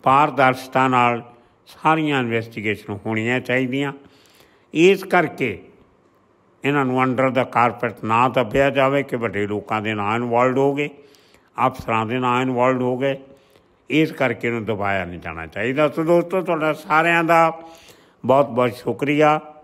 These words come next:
ਧੰਨਵਾਦ। ਪੁਰਾਣੇ ਸਾਡੇ ਤਿੰਨ ਐਪੀਸੋਡ ਜ਼ਰੂਰ ਦੇਖ ਲਿਓ, ਦੋ, ਛੇ ਸੌ ਅਠਾਸੀ, ਛੇ ਸੌ ਉਣਾਨਵੇਂ ਔਰ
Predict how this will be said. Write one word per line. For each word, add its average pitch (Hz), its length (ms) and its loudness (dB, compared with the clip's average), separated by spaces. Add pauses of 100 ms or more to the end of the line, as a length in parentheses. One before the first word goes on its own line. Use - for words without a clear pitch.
(320)
ਧੰਨਵਾਦ। 139 640 2 (360)
ਪੁਰਾਣੇ 180 400 4
ਸਾਡੇ 170 300 0
ਤਿੰਨ 143 300 -2
ਐਪੀਸੋਡ 131 500 -4
ਜ਼ਰੂਰ 117 400 -2
ਦੇਖ 156 300 0
ਲਿਓ, 160 380 0 (400)
ਦੋ, 127 180 2 (280)
ਛੇ 143 180 4
ਸੌ 123 240 2
ਅਠਾਸੀ, 139 680 -2 (320)
ਛੇ 131 160 2
ਸੌ 131 180 0
ਉਣਾਨਵੇਂ 143 560 2 (580)
ਔਰ 120 200 2